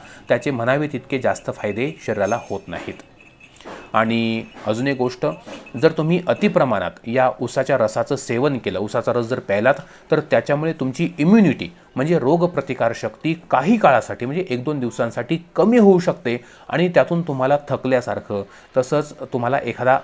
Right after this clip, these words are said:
आजार देखील त्या ठिकाणी बळावण्याची शक्यता असते. तर हे सगळे तोटे आपण कृपया लक्षात घ्या आणि त्यानुसार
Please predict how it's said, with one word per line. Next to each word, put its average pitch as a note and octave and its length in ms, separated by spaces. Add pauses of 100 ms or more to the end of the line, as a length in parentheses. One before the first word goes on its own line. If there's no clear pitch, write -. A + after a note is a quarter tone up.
(120)
आजार C3 360
देखील B2+ 320
त्या A#2 80
ठिकाणी A#2+ 220
बळावण्याची G#2 580
शक्यता - 440
असते. - 300 (400)
तर D#3+ 60
हे E3+ 140
सगळे F3 320
तोटे F3 300
आपण E3+ 320
कृपया C#3 380
लक्षात C3 340
घ्या A#2+ 140
आणि C3+ 160
त्यानुसार B2 540